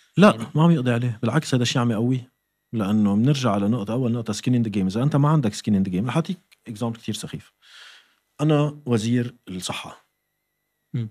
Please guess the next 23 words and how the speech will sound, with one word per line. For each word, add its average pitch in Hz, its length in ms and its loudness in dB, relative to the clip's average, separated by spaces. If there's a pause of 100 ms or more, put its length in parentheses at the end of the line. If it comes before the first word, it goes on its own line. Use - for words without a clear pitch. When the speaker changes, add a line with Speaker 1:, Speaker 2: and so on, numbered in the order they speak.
(160)
Speaker 1:
المستشفيات 110 640 -6
عم 95 120 -8
تنهار. 87 420 -12 (720)
Speaker 2:
أوكي. 143 240 -8 (600)
Speaker 1:
بس 107 160 -8
أنا 131 220 0
إذا 104 120 -4
حدا 131 180 -2
من 107 100 -2
عائلتي 110 280 -4
مريض، 98 280 -4 (280)
أنا 139 80 0
وزير 117 240 0
الصحة، - 440 -10
في 120 120 -4
يدبر 95 340 -2
له 87 100 -6
تخت 95 300 -8 (280)
أحسن 175 400 -6
ال-، 82 260 -16 (280)
أحسن 87 540 -4 (1000)
أطباء 87 380 -2
بالبلد. 82 340 -6